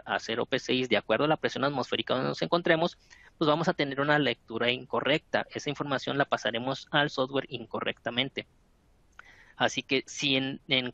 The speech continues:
caso, en campo, tengan, tenemos esa, eh, manómetros que no podemos darle un ajuste y que el ajuste está predeterminado a presión atmosférica a catorce punto seiscientos noventa y seis P C I,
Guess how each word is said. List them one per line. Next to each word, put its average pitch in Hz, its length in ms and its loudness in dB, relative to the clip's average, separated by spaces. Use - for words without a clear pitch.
caso, 175 280 0
en 135 100 -4
campo, 147 340 0
tengan, 120 420 -4
tenemos 135 420 -2
esa, 160 400 0
eh, 165 140 2
manómetros 156 540 0
que - 100 -4
no 123 340 -2
podemos 170 800 -2
darle 139 300 2
un 147 100 0
ajuste 143 640 -4
y 120 120 -6
que - 120 0
el 117 80 4
ajuste 151 400 -2
está 127 220 0
predeterminado 127 800 0
a 113 80 4
presión 113 440 -4
atmosférica 139 800 -2
a 117 120 -2
catorce 110 440 -6
punto 131 320 -10
seiscientos 120 440 -6
noventa 117 320 -4
y 107 40 -4
seis - 220 -4
P 131 140 0
C 170 140 2
I, 151 160 -2